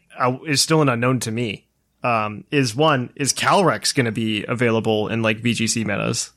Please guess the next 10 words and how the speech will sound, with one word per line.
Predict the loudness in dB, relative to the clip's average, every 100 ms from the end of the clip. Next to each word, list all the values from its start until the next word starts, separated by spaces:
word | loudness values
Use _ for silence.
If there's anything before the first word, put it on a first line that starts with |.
| _ -20 _ -2
Because | 2 2 0 -2
Urshifu | 0 0 0 -2 -2
is. | -10 -14 _ _ _ _
Um, | 0 2 0 -4 -10 _ _ -10 -2
two, | 2 2 2 -6 _ _ _ -2
are | 2 2
we | 2
going | 2 4 2
to, | 2 2 2 2
uh, | 0